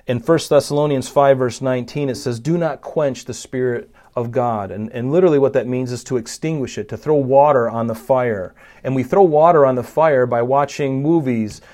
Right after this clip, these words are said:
and, and junk on television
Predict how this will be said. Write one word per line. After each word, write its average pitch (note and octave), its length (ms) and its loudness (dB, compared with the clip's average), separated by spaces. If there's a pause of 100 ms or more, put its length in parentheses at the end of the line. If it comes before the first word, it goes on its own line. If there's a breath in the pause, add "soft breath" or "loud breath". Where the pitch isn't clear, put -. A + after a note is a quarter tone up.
(200 loud breath)
and, B2 160 -4
and A#2+ 240 -6
junk C3 560 -4
on B2 200 -8
television A#2 760 -2